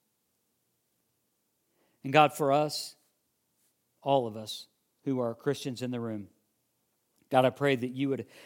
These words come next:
help us to grow in grace and help us to grow in, in knowledge and help us to grow with more of a spiritual awareness when we are going to defy the love for one another by using malice or deceit or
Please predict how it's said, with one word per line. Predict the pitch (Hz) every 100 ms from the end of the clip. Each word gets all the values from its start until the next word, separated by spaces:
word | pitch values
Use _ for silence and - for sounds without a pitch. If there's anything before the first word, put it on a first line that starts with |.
| -
help | 156 151
us | 151 135
to | 139
grow | 117 135 127
in | 113
grace | 110 120 123 -
and | 120 110
help | 131 135
us | 123
to | 127
grow | 113 123 123
in, | 117 107 - _ _ -
in | 123 127
knowledge | 123 131 135 139 131 - -
and | 120
help | 123 127 143
us | 127
to | 135
grow | 113 123 131
with | 131 120 -
more | 131
of | 123
a | 113
spiritual | - 127 120 123
awareness | 110 117 123 135 151
when | 123 113 107 - - _
we | 135 135
are | 127
going | 110 131 127
to | 120 123 113 107 _ _ _ _ _
defy | 127 143 - 135 135 143 156 151 _ _ _ _ 135
the | 127
love | 120 131 147
for | -
one | 147 147
another | 147 147 143 165 165
by | 127 120
using | 117 120 117 110
malice | 120 127 151 151
or | 123
deceit | 110 - 131 131 135
or | 107 107